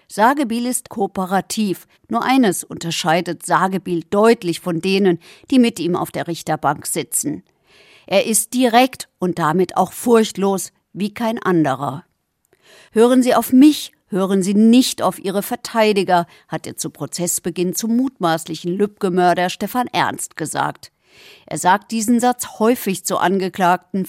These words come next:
doch zum ersten Mal hat ein so großes Publikum diesen Satz wahrgenommen. Und zum ersten Mal hat dieser Satz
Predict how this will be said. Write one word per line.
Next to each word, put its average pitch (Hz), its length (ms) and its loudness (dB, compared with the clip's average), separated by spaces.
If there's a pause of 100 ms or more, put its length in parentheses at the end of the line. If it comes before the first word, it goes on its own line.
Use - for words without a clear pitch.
(140)
doch 202 180 -2
zum 233 200 -4
ersten 226 500 0
Mal 202 420 4
hat - 280 -10
ein 160 220 -4
so 180 160 -4
großes 196 540 -4
Publikum 185 640 -4
diesen 175 280 -4
Satz 180 360 -4
wahrgenommen. 185 680 0 (280)
Und 160 160 -12
zum - 120 -16
ersten 202 540 0
Mal 180 260 0
hat 202 120 -4 (120)
dieser 247 400 2
Satz 170 380 0